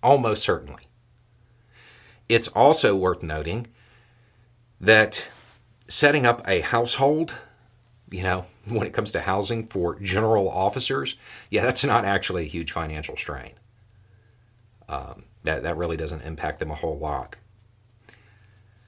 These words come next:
So, what do you actually have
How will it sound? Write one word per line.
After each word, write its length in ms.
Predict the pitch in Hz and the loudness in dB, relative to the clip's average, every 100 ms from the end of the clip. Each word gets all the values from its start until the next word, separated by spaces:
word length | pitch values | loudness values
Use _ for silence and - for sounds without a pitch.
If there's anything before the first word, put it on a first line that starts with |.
| _ _ _ _ _ _ | _ _ _ _ _ _
So, 460 | - 131 107 78 - _ _ _ _ | 2 4 4 2 -6 _ _ _ _
what 120 | 78 135 | 4 6
do 40 | |
you 140 | 147 | 4
actually 480 | - 107 - 110 92 | 4 4 4 0 0
have 460 | 80 95 80 71 | -2 -4 -6 -8